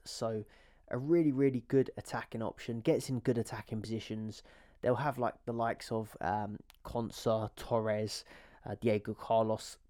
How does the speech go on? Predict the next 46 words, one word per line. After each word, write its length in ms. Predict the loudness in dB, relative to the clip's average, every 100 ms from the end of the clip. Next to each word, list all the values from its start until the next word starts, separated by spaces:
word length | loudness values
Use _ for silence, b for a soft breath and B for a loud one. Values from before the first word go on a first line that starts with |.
| _ -12
holding 480 | 4 6 6 2 -2
back 340 | -4 -4 -2
while 220 | 0 0
Moreno 500 | -2 0 2 0 0
bombs 400 | 2 2 2 -2
forward. 340 | 0 2 2 0
So 180 | 0 4
I 120 | 4
think 200 | 4 0
he's 180 | -2 -2
a 60 |
really, 240 | -4 -4 -6
really 220 | -8 -8
good 200 | -8 -6
pick. 280 | -4 -4 -6 -20 _ _ _ _ _ _ -8 2
And 100 | 4
then 80 |
you've 140 | 4 6
got 240 | 4 6
Bailey, 420 | 6 8 6 2 -2 B B B -2
um, 300 | 2 4 2
at 120 | -2
three 340 | -6 0 2 2
million. 500 | 2 2 2 0 b b b b b
Not 360 | 4 6 6 4
someone 280 | 2 2 4
that 60 |
I'm 220 | 4 4 4
interested 540 | 2 0 -2 0 2
in, 160 | 2 0
but 100 | -4
he 160 | -6
has 340 | -4 -2 -2 -2
got 220 | -6 -6
seven 460 | -4 0 2 2
goals 360 | 4 6 6 2 -6
and 160 | -6 -2
eight 180 | -2 -2
assists. 540 | -2 -2 -2 -6 -6
He's 180 | -2 0
having 220 | 0 0
a 80 | 0
really, 360 | 4 4 4
really 220 | 2 0 0
good 180 | -2
season. 520 | 0 -2 0 -2 -4